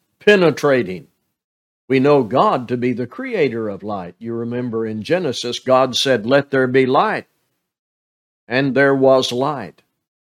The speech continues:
God's work of creation came out of his essence, his nature. He is light. Thus, it was natural for him to create light.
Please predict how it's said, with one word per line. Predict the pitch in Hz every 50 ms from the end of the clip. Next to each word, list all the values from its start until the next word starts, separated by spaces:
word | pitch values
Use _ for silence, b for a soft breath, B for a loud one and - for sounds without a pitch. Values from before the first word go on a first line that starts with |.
| _ _ _ _ -
God's | 127 135 165 185 185 156 123 -
work | 123 113 135 170 170 175 170 -
of | 131 110 -
creation | - - 160 160 151 143 151 156 175 - - 120 110 117 107
came | - 156 160 147
out | 143 147 156 165 151
of | 147 139 123
his | 151 175 165 165
essence, | 165 156 214 220 - - 107 76 - - - - _ _ _ _
his | - 165 165 - 127 139
nature. | 165 208 220 196 - - 120 92 - - _ _
He | - 185 214 190 170 185
is | 226 233 196 -
light. | 139 143 139 123 107 95 82 82 - _ _ _ _ _ _ _ _ _ _ _ _ -
Thus, | 156 165 170 156 -
it | 165 170 - -
was | 156 151 - -
natural | 143 135 139 160 196 226 214 - - 156 139 131 120
for | - - 123 110
him | 92 101 131 117 98 80 - _ _ _ _ _ _ _ _ _ _ _ -
to | 127
create | 123 - - - - 214 233 226 208 170 139 117 113 107 - _
light. | - 113 123 113 101 82 73 78 - _